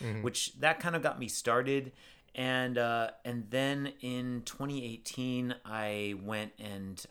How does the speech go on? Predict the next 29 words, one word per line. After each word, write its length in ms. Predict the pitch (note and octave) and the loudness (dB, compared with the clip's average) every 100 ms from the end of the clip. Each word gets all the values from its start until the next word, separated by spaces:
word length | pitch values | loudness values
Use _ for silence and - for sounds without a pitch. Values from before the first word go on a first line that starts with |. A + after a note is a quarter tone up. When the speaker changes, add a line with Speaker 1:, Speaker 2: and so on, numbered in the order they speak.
| - | -10
Speaker 2:
uh, 220 | F#2 F#2 - - - | -10 -10 -14 -20 -6
I 40 | C#3 | 2
really 160 | E3 | 4
wanted 320 | D3+ C#3 B2 | 6 4 2
to, 320 | - A#2+ A2 A2 - | 0 0 0 -2 -8
to, 380 | - A#2 G#2+ G#2 | -4 -2 0 4
uh, 220 | G2+ F#2+ G2 - _ _ _ - - - - | 4 2 -4 -16 _ _ _ -20 -20 -20 -12
um, 480 | A2 G#2+ G2+ G2 F#2+ G2 _ _ - - _ _ | -4 -2 -2 -4 -10 -14 _ _ -18 -18 _ _
get 120 | A#2 | -4
a 40 | A2 | -2
little 120 | A2 | -2
bit 140 | G#2 A2 | -4 -2
more, 300 | G#2 G2+ - - | -2 -2 -4 -12
more 320 | A#2 A2 G#2+ | -8 -2 0
training 560 | G2+ - A2+ A2 A2 G#2+ | 0 -2 0 2 0 0
or, 260 | G#2 G2 G2+ | 2 0 0
like, 220 | A2 G2 | -2 -2
do, 120 | C#3 | -4
do 340 | B2+ A2+ E3+ | -4 0 4
it 120 | C#3+ A2+ | 4 2
more 220 | A2 G#2+ | 0 2
right. 280 | G2 A#2 A2+ | 6 6 6
I 100 | A2 | 4
was 100 | G#2 | 0
kinda 240 | C3 C3 | -2 0
just 240 | G2+ - - - - | 0 -4 -10 -20 -12
winging 440 | F#2+ G#2 G#2+ A2 | -4 -2 0 0
it. 220 | A#2+ B2 - - - - - - - | 0 -2 -6 -12 -12 -18 -20 -20 -12
So 680 | - - C3+ C3+ C3 B2+ | 0 6 8 10 10 8